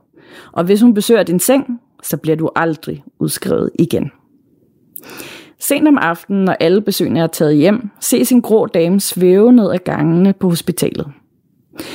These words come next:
Denne grå dame menes at være en for længst afdød sygeplejerske, der tror, hun stadig tager sig af sine patienter.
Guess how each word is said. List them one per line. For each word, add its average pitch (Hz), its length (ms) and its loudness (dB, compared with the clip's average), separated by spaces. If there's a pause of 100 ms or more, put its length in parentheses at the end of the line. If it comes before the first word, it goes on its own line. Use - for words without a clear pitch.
(560)
Denne 175 200 4
grå 175 220 0
dame 175 400 4
menes 185 360 2
at 185 100 0
være 156 500 0
en - 120 -4
for - 140 -4
længst 208 420 -2
afdød 190 480 0
sygeplejerske, 220 840 -2
der 208 180 -6
tror, - 440 -4
hun 208 160 0
stadig 175 440 0
tager 180 160 -2
sig 180 140 -2
af 175 80 -2
sine 180 240 0
patienter. - 420 -2